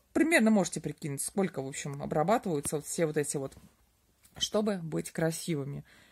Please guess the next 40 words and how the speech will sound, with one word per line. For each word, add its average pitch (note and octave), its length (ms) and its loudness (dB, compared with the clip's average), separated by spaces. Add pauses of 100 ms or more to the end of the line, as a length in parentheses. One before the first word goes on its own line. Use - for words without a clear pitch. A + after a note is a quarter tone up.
(120)
Это D#3+ 200 2
я D#3+ 160 6
просто D#3+ 280 -4
еще D#3 200 -4
сегодня D3+ 460 -4 (480)
капустку, C4 800 0
у E3+ 80 0
меня E3 140 0
тетеньки E3+ 380 -4
капустку A3+ 440 -4
подарили, F#3 480 2
сорт - 480 -4
Слава, G3+ 480 -2 (460)
вот, D3 300 -2 (540)
со - 140 -6
своего F3+ 260 0
огородика, F3+ 600 0
хорошенькая F#3+ 680 -2
такая, E3+ 260 -6
вся - 180 -4
такая. D#3+ 360 -6 (240)
А - 80 2
листики-то F#3 440 2
снимаешь, A3 600 4 (280)
а - 120 -2
там D#3 200 4
есть F#3+ 500 2
такие C#4+ 200 0
маленькие, G#3 520 4
там, F3 180 2
а E3+ 60 2
где-то A#3+ 260 0
гусеничка G3 500 -2
сидела, E4 300 0
где-то C#4 240 -4
червячочек G3 680 -2
такой-то - 420 -8
самый, G3 400 -2
то F#3+ 140 -10
есть... - 160 -8